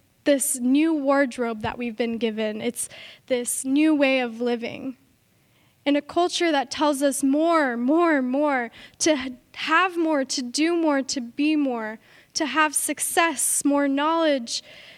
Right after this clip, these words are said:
more love, more beauty, more truth, more goodness. In this culture,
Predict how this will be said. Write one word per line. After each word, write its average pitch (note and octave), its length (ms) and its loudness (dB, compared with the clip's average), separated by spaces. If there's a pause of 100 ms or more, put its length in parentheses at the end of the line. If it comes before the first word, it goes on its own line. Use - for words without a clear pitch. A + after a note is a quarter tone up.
(160)
more D4+ 260 0
love, D4+ 380 0
more C#4+ 220 4
beauty, D4 360 2
more C4+ 200 2
truth, D#4 480 0
more C4 140 -2
goodness. D4+ 680 0 (440)
In D#4 260 4
this F#4 320 2
culture, F4+ 800 -2